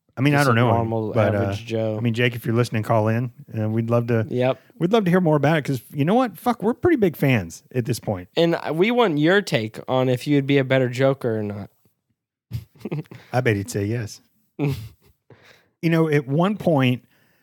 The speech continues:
Speaker 1: he was not getting to places on time, and other people were beating him to the punch and selling stuff.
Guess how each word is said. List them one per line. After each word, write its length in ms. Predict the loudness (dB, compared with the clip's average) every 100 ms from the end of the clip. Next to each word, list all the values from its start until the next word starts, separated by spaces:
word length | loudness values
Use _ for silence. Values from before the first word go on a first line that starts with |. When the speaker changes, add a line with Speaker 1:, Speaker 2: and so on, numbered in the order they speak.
| _
Speaker 1:
he 360 | -2 2 2 2
was 300 | 0 -2 0
not 280 | 0 0
getting 260 | 0 0 0
to 100 | -2
places 400 | 0 0 0 0
on 160 | 0 0
time, 400 | 0 0 -4 -6
and 180 | -4 0
other 160 | 2 0
people 300 | -2 -2 0
were 80 | 0
beating 300 | 0 0 0
him 160 | -2
to 100 | -2
the 100 | -4
punch 380 | 0 0 0 -4
and 180 | -6 -6
selling 360 | 0 0 2
stuff. 400 | 0 0 0 0